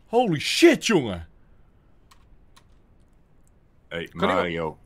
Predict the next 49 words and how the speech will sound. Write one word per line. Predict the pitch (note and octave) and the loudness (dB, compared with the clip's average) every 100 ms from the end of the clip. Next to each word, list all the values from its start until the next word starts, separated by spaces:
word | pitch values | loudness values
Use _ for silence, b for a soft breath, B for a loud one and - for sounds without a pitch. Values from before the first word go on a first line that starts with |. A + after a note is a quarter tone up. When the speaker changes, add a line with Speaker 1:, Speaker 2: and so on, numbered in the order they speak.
| - | -18
Speaker 2:
mijn | - F2 E2+ | -6 -4 -4
reactievermogen | E2+ E2+ - D2+ F2+ E2 E2 | -4 -4 -8 -6 -4 -4 -8
is | |
toch | - D#2 | -10 -6
al | E2+ | -6
bagger, | C#2+ D#2+ D2 D2+ | -6 -10 -10 -16
dus | D2+ D2 _ _ - | -16 -20 _ _ -20
een | F2 | -18
biertje | D2+ F#2+ F#2 | -14 -12 -8
erbij. | F#2 F2+ F#2 F2+ - _ - - - _ _ - _ | -4 -2 -2 -4 -18 _ -20 -20 -20 _ _ -20 _
Speaker 1:
Had | C#3 | -10
je | D#3+ | -6
maar | F#3+ | -6
moeten | F3+ F#3 | -4 -2
luisteren. | A3+ D3+ A#2+ | -2 -2 -8
Nee, | G3+ B3+ | -8 -6
dit | F3 | -8
is | |
goed. | - D4 - | -8 -10 -10
Dit | F3 | -14
is | - | -14
goed. | A#3 | -14
Ik, | G3 A3+ | -16 -16
ik | G#3+ | -14
ben | G#3+ G3+ | -12 -12
verder | G#3 B2 | -12 -12
nu. | F2+ D#2+ - _ _ _ _ _ _ _ _ - - - _ - - - - - _ | -12 -16 -20 _ _ _ _ _ _ _ _ -20 -20 -20 _ -20 -20 -20 -20 -20 _
Alleen | C#3+ E3 | -6 -4
ik | |
moet | F#3 G3+ | -4 -8
even | F#3 | -8
weten | F#3 G3+ G3+ | -4 -4 -6
hoe | G#3 | -8
ik | G3 | -8
mijn | G3 | -8
first | G#3 G3+ | -8 -6
person | A#3 B3+ G3 | -4 -4 -4
weer | E3+ | -2
uit | C3+ A#2+ | -2 -4
kan | A#2+ | -6
zetten. | A2 G2+ F#2+ | -8 -8 -12
Want | A2+ - | -14 -18
hoe | A#2 | -18
dat | G2+ F#2+ | -16 -14
kan | G2+ G2 | -14 -12
dat | E2+ | -14
Speaker 2:
Oh, | |
Speaker 1:
nou? | F2+ F2 | -14 -14
Speaker 2:
ik, | E2 | -16